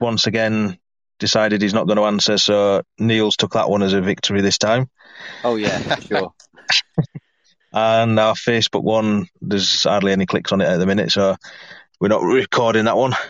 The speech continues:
Speaker 1: But yeah, so I'm winning the Twitter one so far. Neil's got Tim's vote. He's also got, he's been paying Gary off, uh, one of our previous guests, to get his
Speaker 2: No,
Speaker 1: vote.
Speaker 2: Ga-, Gary is a man with sense. That's all it is.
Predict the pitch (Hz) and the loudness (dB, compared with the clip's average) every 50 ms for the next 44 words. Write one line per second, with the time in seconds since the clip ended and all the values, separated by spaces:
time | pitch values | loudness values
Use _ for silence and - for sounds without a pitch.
0 | - _ - 110 107 - _ _ _ - 123 120 113 107 - 123 127 135 135 135 | -10 _ -2 -2 -2 -2 _ _ _ -2 0 0 2 2 2 0 0 0 0 0
1 | 131 127 120 117 113 - - - - 107 113 120 123 117 110 - 120 113 104 - | 0 0 0 0 0 0 0 0 0 2 2 2 0 0 0 0 0 0 -2 -2
2 | 123 117 117 117 117 113 - - - 117 120 131 131 127 123 120 110 - 117 110 | 0 2 2 2 2 0 -2 -4 -4 -2 0 0 2 2 0 0 0 -2 -4 -4
3 | - - - - 123 117 113 107 98 107 113 113 113 110 - - _ _ _ - | -4 -4 -2 -2 0 0 0 0 0 0 0 0 0 0 -2 -4 _ _ _ -8
4 | - 104 110 123 123 123 117 - 113 107 101 110 - - _ _ _ _ _ - | -4 -2 0 0 0 2 2 0 0 2 0 0 -2 -2 _ _ _ _ _ -6
5 | 107 110 98 - _ - 135 123 117 - - 127 120 113 107 101 117 113 113 107 | -4 -4 -4 -4 _ -4 -2 -2 0 0 0 0 0 0 0 0 2 2 2 2
6 | 101 101 101 - - - - 98 104 - - 107 107 104 107 101 - - 107 104 | 2 2 0 0 -2 -2 -2 0 0 0 0 0 0 0 0 0 0 0 0 0
7 | 101 98 101 95 - - 101 104 101 - - - - - _ _ _ _ _ _ | 2 2 0 0 0 -2 -2 -2 -2 -2 -4 -4 -6 -12 _ _ _ _ _ _
8 | _ _ _ _ _ - - 104 104 101 90 113 113 101 95 139 139 123 117 113 | _ _ _ _ _ -4 -2 0 0 0 0 0 0 0 0 0 2 2 0 0
9 | - - - - _ _ _ - - - 139 139 151 139 - 143 147 147 151 147 | -2 -6 -20 -20 _ _ _ -16 -6 -2 0 0 0 0 0 0 2 2 2 2
10 | 147 143 147 139 131 135 131 135 135 131 131 123 123 117 117 107 - - - 170 | 2 0 -2 -2 -2 -2 -2 -2 -2 -2 -2 -2 -4 -4 -6 -8 -10 -6 -2 -2
11 | 151 120 107 - - - - 135 - - 180 165 139 120 117 123 131 117 92 82 | -2 -2 -4 -10 -10 -6 -4 -4 -4 -2 -2 -2 0 0 -2 -2 -2 -4 -6 -6
12 | - - - - - _ | -12 -20 -20 -20 -20 _